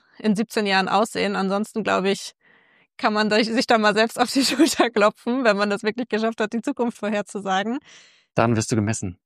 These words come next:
Speaker 1: <laughs> Ja, genau. Krieg ich einen Bonus siebzehn
Speaker 2: Mhm.
Speaker 1: Jahre später für meine Arbeit. Aber, ähm, wichtig ist immer, dass wir von mehreren Zukünften sprechen, weil es halt nicht nur die eine Zukunft gibt.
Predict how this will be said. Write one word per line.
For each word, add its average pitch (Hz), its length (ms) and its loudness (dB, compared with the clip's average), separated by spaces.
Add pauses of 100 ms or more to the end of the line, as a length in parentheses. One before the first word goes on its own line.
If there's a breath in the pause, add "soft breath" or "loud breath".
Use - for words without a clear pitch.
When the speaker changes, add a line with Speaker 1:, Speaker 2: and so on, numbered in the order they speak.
Speaker 1:
<laughs> - 20 2
Ja, 330 840 2
genau. 214 420 -2
Krieg 240 200 -4
ich - 80 -8
einen 233 100 0
Bonus 240 380 0
siebzehn 220 280 -2
Speaker 2:
Mhm. 208 40 2
Speaker 1:
Jahre 202 220 0
später 233 380 -2
für 285 100 -4
meine 233 320 0
Arbeit. 214 400 0 (1000 loud breath)
Aber, 220 560 2
ähm, 214 520 -2
wichtig 285 260 -2
ist 254 180 -2
immer, 233 180 0
dass 220 160 2
wir 214 100 -2
von 196 280 -2
mehreren 277 300 0
Zukünften 294 500 -8
sprechen, 247 520 -4 (340)
weil 208 260 4
es 214 100 -2
halt 226 140 2
nicht 220 200 0
nur 214 100 0
die 190 120 0
eine 180 220 -2
Zukunft - 420 -10
gibt. - 280 -12